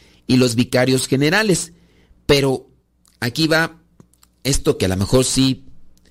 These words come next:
suene más práctico para ustedes. Ya que a veces llegan ese tipo de preguntas. Dice, "Padre, ¿yo quedé excomulgado? ¿O que, quedé excomulgado? ¿Por qué dices eso?". "Es que mi párroco me excomulgó".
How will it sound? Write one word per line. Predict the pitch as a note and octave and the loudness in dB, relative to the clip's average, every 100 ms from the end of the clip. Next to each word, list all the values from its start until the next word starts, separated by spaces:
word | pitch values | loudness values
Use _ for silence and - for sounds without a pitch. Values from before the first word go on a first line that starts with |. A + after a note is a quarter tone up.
| _ - | _ -8
suene | - C#3 C3 | 0 0 2
más | C3 - | 0 0
práctico | D3 C3 - C3 - A2+ A2+ - _ _ _ _ _ - - _ | 0 -2 -4 -10 -4 -4 -4 -10 _ _ _ _ _ -20 -20 _
para | - G#2 A2 | -4 0 0
ustedes. | G#2+ C#3+ B2+ F2+ - - - _ _ _ _ _ - | 0 0 0 -2 -8 -12 -20 _ _ _ _ _ -6
Ya | A#2 | -2
que | B2 | 2
a | A2+ | 2
veces | B2 A#2+ A2 | 2 0 0
llegan | C3+ C3+ C3 - _ _ _ - | 0 0 -4 -10 _ _ _ -6
ese | A#2 E3 | -2 0
tipo | B2+ C3 | 0 0
de | A#2+ | 0
preguntas. | B2+ A2+ B2 - | 0 -2 -2 -2
Dice, | F#2 F#2 A2+ | -4 -4 0
"Padre, | D#3 E3+ D3 | 0 0 -2
¿yo | C#3 F#3 | 0 0
quedé | F3+ G3+ G#3 | 2 2 2
excomulgado? | G3 - - E3 D#3 D3+ D3+ D3+ C3 - _ - | 0 -4 -4 -2 0 0 -2 -4 -8 -14 _ -6
¿O | G#2+ | -6
que, | - B2 B2+ G2+ - - | -2 0 0 -2 -4 -4
quedé | - C3 D#3 | 0 2 2
excomulgado? | D#3 - C#3 C#3+ D3 - | -2 -6 -4 0 0 0
¿Por | D#3+ D#3+ | 0 2
qué | G#3 A3+ | 2 0
dices | A#3 G3 F#3 G3 | 0 -2 -2 0
eso?". | G3 - B2+ - - - - - | -2 -4 -6 -12 -20 -20 -8 0
"Es | A3 - | 0 2
que | B3 | 0
mi | B3 A3 | 0 0
párroco | - G3+ A3+ A3 D3+ G#3+ | 0 0 0 -2 0 0
me | G3 F#3+ F3+ E3+ E3+ | 2 0 0 0 0
excomulgó". | E3 - - - E3+ E3 E3+ E3+ G#3 B2 | -2 -4 -6 0 2 2 2 2 0 -2